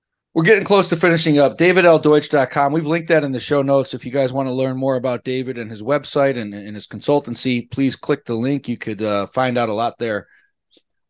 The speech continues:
Um, I see that you, you say that you've sold over a billion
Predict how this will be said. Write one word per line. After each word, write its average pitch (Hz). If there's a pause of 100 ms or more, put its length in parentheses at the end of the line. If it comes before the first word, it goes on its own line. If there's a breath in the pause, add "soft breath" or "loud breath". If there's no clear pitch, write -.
Um, 143 (920)
I 156
see 214
that 214
you, 185
you 165
say 233
that 208
you've 170
sold 170
over 160
a 135
billion 190